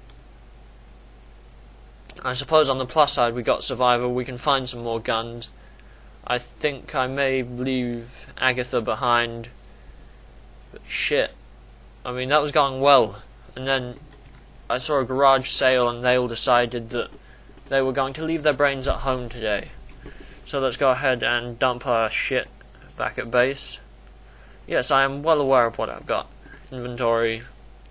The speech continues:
Let's put food there. We got some food units. Food required, thirty-three. Food available.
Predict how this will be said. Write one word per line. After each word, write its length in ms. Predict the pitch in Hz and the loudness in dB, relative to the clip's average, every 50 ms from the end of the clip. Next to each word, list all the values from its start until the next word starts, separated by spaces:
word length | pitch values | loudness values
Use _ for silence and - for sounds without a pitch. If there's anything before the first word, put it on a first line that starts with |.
| - - - - - - - - - - - - - - - - - - - - - - - - - - | -20 -20 -20 -20 -20 -20 -20 -20 -20 -20 -20 -20 -20 -20 -20 -20 -20 -20 -20 -20 -20 -20 -20 -20 -20 -20
Let's 140 | - - - | -20 -20 -16
put 260 | - - 151 - - | -10 -8 -8 -8 -8
food 300 | - - 151 151 143 127 | -6 -4 -4 -4 -2 0
there. 300 | 127 131 135 139 139 131 127 | 0 0 0 0 -2 -4 -8
We 140 | 117 120 113 | -10 -6 -2
got 180 | 131 - - - - - - | -2 -2 -2 -4 -12 -12 -10
some 220 | - - 120 117 | -8 -8 -8 -8
food 240 | - - 143 139 123 | -6 -6 -4 -4 -2
units. 520 | 127 131 127 127 127 - - - - - - - - - - - - - - - - - - - - - - - - - - - - - - - - - - - - - - - - - - - - - - - - - - - - - - - - - - - - | -2 -2 -2 -2 -4 -4 -4 -6 -8 -8 -10 -14 -20 -20 -20 -20 -20 -20 -20 -20 -20 -20 -20 -20 -20 -20 -20 -20 -20 -20 -20 -20 -18 -18 -18 -18 -20 -20 -20 -20 -20 -20 -20 -20 -20 -20 -20 -20 -20 -20 -20 -20 -20 -20 -20 -20 -20 -20 -20 -20 -20 -20 -20 -20 -20
Food 280 | - - - 160 156 143 | -10 -4 -2 -2 0 0
required, 800 | 139 135 131 - - 151 156 143 139 123 117 120 117 110 110 - | -2 -2 -2 -2 0 4 6 6 8 6 6 4 2 -2 -4 -10
thirty-three. 1400 | - 123 - - - - 135 120 120 120 - 123 113 113 - - - - - 135 131 120 117 120 123 127 135 131 127 - - - - - - - - - - - - - - - - - - - - - - - - - - - - - - - - - - - | -10 -10 -8 -8 -2 2 2 2 2 2 -2 -10 -10 -10 -12 -14 -14 -8 -4 -2 0 0 0 0 -2 -4 -6 -10 -16 -20 -20 -20 -20 -20 -20 -20 -20 -20 -20 -20 -20 -20 -20 -20 -20 -20 -20 -20 -20 -20 -20 -20 -20 -20 -20 -20 -20 -20 -20 -20 -20 -20 -20 -20
Food 380 | - - - 139 131 127 117 | -12 -4 -2 0 0 0 -2
available. 720 | 127 117 135 131 131 123 123 120 113 117 113 113 113 113 120 | -2 2 4 4 4 4 2 0 -2 -2 -2 0 -2 -2 -6